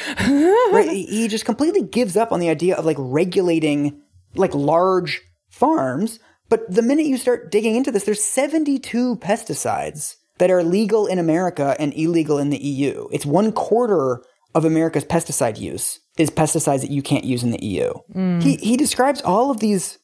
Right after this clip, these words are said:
Speaker 2: these factory farms for a hundred and fifty pages, and then he's just like, "Well,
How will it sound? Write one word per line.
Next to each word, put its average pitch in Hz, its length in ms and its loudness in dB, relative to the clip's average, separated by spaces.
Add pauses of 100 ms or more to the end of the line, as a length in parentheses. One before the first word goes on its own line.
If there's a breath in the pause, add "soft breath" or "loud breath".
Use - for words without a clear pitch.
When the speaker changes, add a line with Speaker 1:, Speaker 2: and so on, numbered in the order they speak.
Speaker 2:
these 170 180 0
factory 156 420 0
farms 131 380 -2
for 135 80 -4
a 127 40 -2
hundred 185 240 0
and 160 60 -4
fifty 160 180 -2
pages, 143 420 0
and 143 100 -2
then 147 80 2
he's 151 140 0
just 156 140 -2
like, 139 140 0
"Well, 269 560 0